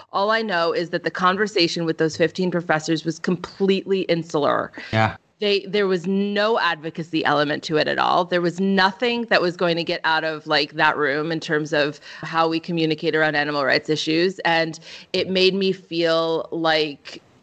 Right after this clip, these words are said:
Speaker 1: that a, a lot of academic circles are very stuck in just inside baseball conversations.
Speaker 2: Yeah.
Speaker 1: And to me, philosophy is very much adjacent to that. So although I'm fascinated by philosophy, at the end of the day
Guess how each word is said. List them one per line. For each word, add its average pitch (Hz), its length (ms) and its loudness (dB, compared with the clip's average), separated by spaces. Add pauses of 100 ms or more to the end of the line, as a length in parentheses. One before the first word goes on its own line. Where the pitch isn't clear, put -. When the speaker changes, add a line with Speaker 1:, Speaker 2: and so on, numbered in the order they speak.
(160)
Speaker 1:
that 180 160 2
a, 135 240 2
a 185 40 2
lot 180 260 4
of 175 100 -2
academic 156 500 -2
circles 160 400 -2
are 165 140 0
very 165 400 0
stuck - 760 0
in 160 440 0 (360)
just 190 400 2
inside 175 600 2
baseball 156 440 0
conversations. 147 1000 -2 (140)
Speaker 2:
Yeah. - 80 2
Speaker 1:
And 185 80 0
to 214 120 -8
me, 247 220 0
philosophy 185 800 0
is 165 340 -2
very 165 360 2
much 160 220 -6
adjacent 143 540 -6
to 160 100 -10
that. 139 360 0
So 160 440 0 (360)
although 175 280 4
I'm 160 120 2
fascinated 185 760 0
by 143 140 2
philosophy, 147 800 -2 (160)
at 170 100 -4
the 185 140 -2
end 190 160 4
of 175 100 -2
the 180 60 -4
day 165 560 0